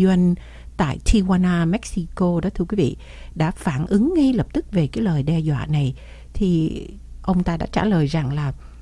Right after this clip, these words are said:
cái điều trước tiên là chúng tôi cũng phải xem xét lại những cái khoản lỗ trị giá lên tới hàng tỷ Mỹ Kim. Rõ ràng là Tổng thống Trump nói mà không lường trước những cái hậu quả. Rồi ngay cả trước đó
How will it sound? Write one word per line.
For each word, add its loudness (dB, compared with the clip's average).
cái 0
điều 8
trước 2
tiên 8
là 4
chúng 0
tôi 2
cũng -2
phải 0
xem 0
xét -2
lại -2
những 0
cái -2
khoản -2
lỗ 0
trị 4
giá 0
lên 2
tới 0
hàng 0
tỷ 6
Mỹ 4
Kim. 8
Rõ 4
ràng 0
là -4
Tổng -4
thống 0
Trump 2
nói 0
mà 0
không 0
lường 8
trước 8
những 6
cái 2
hậu 4
quả. 2
Rồi 2
ngay 2
cả -2
trước 2
đó 0